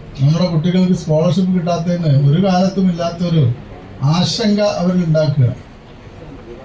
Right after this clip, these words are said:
നിങ്ങളുടെ ആശങ്ക എന്താണെന്ന് നമുക്ക് കൃത്യമായി തന്നെ അറിയാം. അതറിയാത്തവരായിട്ടല്ല ഈ വകുപ്പിലും ഇതിന്റെ മുഖ്യമന്ത്രി ആയിട്ടുള്ള ആളുകളൊക്കെ തന്നെ ഉള്ളത്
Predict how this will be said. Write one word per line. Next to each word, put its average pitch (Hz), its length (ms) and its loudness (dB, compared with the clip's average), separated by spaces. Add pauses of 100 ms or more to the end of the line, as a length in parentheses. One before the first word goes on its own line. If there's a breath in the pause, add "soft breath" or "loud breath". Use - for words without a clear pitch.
(260)
നിങ്ങളുടെ 170 380 2
ആശങ്ക 190 480 2
എന്താണെന്ന് 165 500 4
നമുക്ക് 151 260 4
കൃത്യമായി 143 520 4
തന്നെ 135 260 4
അറിയാം. 113 480 4 (800)
അതറിയാത്തവരായിട്ടല്ല 170 1400 2
ഈ 151 140 2
വകുപ്പിലും 156 680 2 (160)
ഇതിന്റെ 151 260 2
മുഖ്യമന്ത്രി 151 520 2
ആയിട്ടുള്ള 147 280 2
ആളുകളൊക്കെ 135 560 4
തന്നെ 135 160 4
ഉള്ളത് 123 340 4